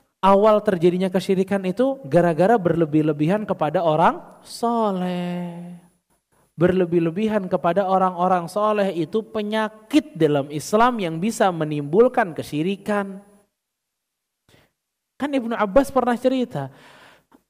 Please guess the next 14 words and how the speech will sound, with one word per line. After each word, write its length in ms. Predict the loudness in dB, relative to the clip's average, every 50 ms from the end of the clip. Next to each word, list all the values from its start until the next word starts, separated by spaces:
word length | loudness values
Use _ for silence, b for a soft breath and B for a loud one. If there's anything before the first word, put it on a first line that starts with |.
| _ _
munculnya 880 | -2 4 6 6 6 6 2 -2 0 4 6 6 8 8 6 6 4 2
pertama 400 | 2 2 2 4 2 2 2 2
kali 480 | -2 -2 -2 -2 -2 -2 -2 -2 -4 -6
syirik 480 | -6 -4 -2 0 0 2 0 0 -2
itu 480 | -4 -8 -10 -6 -2 -2 -2 0 -2 -2
zaman 480 | 2 4 4 4 4 2 0 0 2
Nuh 240 | 4 6 6 6 4
alaihi 400 | 4 0 -2 0 0 0 0 -2
salam, 480 | -2 -4 -2 -2 -2 -2 -2 -4 -2 2
zaman 240 | 2 2 2 2 -2
Nabi 320 | 0 -2 0 0 0 2
Nuh 240 | 4 4 6 4 4
alaihi 480 | 2 0 -2 -2 0 -2 -2 -4 -6
salam. 480 | -8 -10 -12 -14 -12 -12 -14 -14 -16 -18